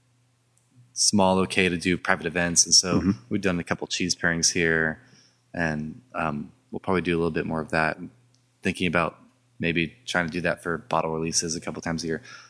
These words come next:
Speaker 1: But, um, yeah, it's, they've, the city's made it difficult, and we had kind of,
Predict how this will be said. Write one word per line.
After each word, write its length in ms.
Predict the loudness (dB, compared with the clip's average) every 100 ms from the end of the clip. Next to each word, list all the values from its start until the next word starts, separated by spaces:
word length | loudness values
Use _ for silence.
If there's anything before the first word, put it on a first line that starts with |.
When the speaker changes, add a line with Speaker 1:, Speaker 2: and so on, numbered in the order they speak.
| _
Speaker 1:
But, 280 | 0 2 0 -4
um, 420 | 0 0 0 -2 -4 2
yeah, 320 | 4 4 0
it's, 580 | 2 4 4 0 -20 -20 _ 2
they've, 220 | 2 4
the 80 | 2
city's 260 | 4 4 6
made 140 | 6
it 100 | 4
difficult, 500 | 0 -4 0 2 0 -6 -18 _ _ _ _ -6 2
and 280 | 2 2 -2 -12 _
we 100 | 4
had 120 | 4
kind 280 | 4 4 8
of, 400 | 8 8 4 -4